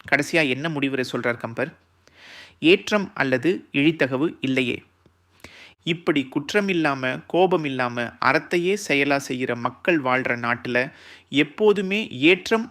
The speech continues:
மட்டும்தானாம். உயர்வு, மேன்மை, வளர்ச்சி இது மட்டும்தான் இருக்குமாம். இழித்தகவு,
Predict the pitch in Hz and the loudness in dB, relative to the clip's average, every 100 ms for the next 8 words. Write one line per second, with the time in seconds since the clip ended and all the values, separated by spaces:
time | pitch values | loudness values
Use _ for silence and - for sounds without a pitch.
0 | 135 135 175 165 135 117 107 - _ _ | -4 -2 -2 -2 -2 -2 -8 -14 _ _
1 | - - - - _ 143 165 196 160 135 | -20 -20 -20 -20 _ -2 4 4 4 0
2 | 147 - - 135 160 185 156 135 - _ | -2 -6 -10 0 0 2 -2 -4 -6 _
3 | - 127 139 170 165 - 131 - 139 147 | -10 2 4 4 0 -6 -6 -4 -2 0
4 | 160 160 208 196 226 202 143 - 127 - | 0 -2 -2 0 0 0 -2 -4 -6 -6
5 | - _ _ _ _ - _ - - - | -10 _ _ _ _ -20 _ -20 -20 -2
6 | 147 185 240 160 131 123 117 | 2 4 4 2 2 0 0